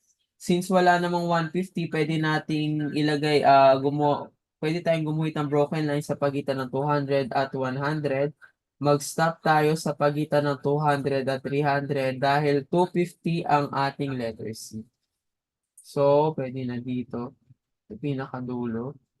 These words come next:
Ayan. So, letter C. Ang pagkain natin ay two fifty at one fifty na tela.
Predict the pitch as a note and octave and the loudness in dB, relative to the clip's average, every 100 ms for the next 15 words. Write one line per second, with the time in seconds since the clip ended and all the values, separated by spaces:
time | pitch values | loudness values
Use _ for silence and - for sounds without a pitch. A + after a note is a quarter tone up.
0 | _ _ _ _ _ _ _ _ _ _ | _ _ _ _ _ _ _ _ _ _
1 | _ _ - B2+ A2 - B2 A#2+ C#3 D#3 | _ _ -14 -10 -8 -8 -6 0 0 0
2 | F3 F3+ F#3 D#3 D#3+ G#3 G#3+ _ _ _ | -2 -2 -2 -4 -2 -2 -6 _ _ _
3 | _ _ _ _ _ - D3 D3 D#3+ D#3 | _ _ _ _ _ -6 -4 0 0 4
4 | D#3+ C#3+ D#3+ D#3 D#3 D3+ E3 D#3 C#3 D3+ | 4 4 2 2 2 0 -4 -2 0 0
5 | E3 F#3+ F#3 - E3 D#3+ D3+ F#3 G3 - | 2 0 -2 -6 -4 -4 -2 -2 -2 -6
6 | _ F3+ E3+ F#3+ G#3 _ _ _ _ _ | _ -6 -2 -4 -6 _ _ _ _ _
7 | _ _ _ _ _ _ _ _ _ _ | _ _ _ _ _ _ _ _ _ _
8 | _ C3 C#3+ C3+ D#3 E3 F3 E3+ E3+ E3 | _ 0 0 0 0 0 0 -4 -8 -8
9 | - E3+ D#3 D#3 D3 D3 D3+ - C3 A#2 | -12 -6 -2 -2 -2 -4 -6 -8 -10 -8
10 | A2+ G#2 | -8 -12